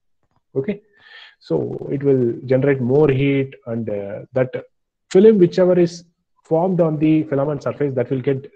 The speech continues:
damaged. Okay, that is why when you are using the cationic, you cannot use it as a alone. You have to mix it with a low friction finish. Okay, so that what will happen, that shear strength will not have a very high shear strength, it will have an optimum shear strength, so that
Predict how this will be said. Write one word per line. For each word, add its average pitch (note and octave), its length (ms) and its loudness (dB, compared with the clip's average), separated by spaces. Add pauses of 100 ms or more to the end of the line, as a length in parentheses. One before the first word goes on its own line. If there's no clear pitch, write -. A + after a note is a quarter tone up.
(280)
damaged. A#2 560 -4 (960)
Okay, - 320 -6 (260)
that D3+ 180 2
is G#3+ 120 2
why G#3 160 6
when E3 180 4
you G#3+ 140 4
are G3 60 6
using F#3 320 2
the G3 100 0
cationic, E3 480 -2
you D#3 60 -2
cannot D#3+ 360 0
use D#3 220 2
it D3 100 -4
as C#3+ 160 -2
a D#3 140 -4
alone. B2 440 0
You C3 120 -2
have D#3 220 0
to D#3 80 -2
mix C3+ 280 -2
it F3 80 2
with C#3+ 160 -2
a F3+ 200 0 (380)
low F3 380 6
friction D3+ 460 -2
finish. A2 520 -10 (140)
Okay, E3 260 -8 (420)
so F3 220 2
that G3 160 2
what E3 200 4
will F#3 100 4
happen, E3+ 460 0
that B2+ 160 -4
shear F#3+ 240 0
strength F3 280 -2
will D3 120 2
not F3 320 0
have D#3+ 220 2
a C3 180 2
very C#3 200 4
high D#3 180 2
shear C#3+ 200 -2
strength, E3+ 220 -4
it C#3 80 -4
will C#3 100 2
have C#3 180 0
an C3 160 2
optimum F#3+ 520 0
shear C#3 240 -4
strength, C#3+ 320 -6
so C#3 140 0
that D#3 240 -4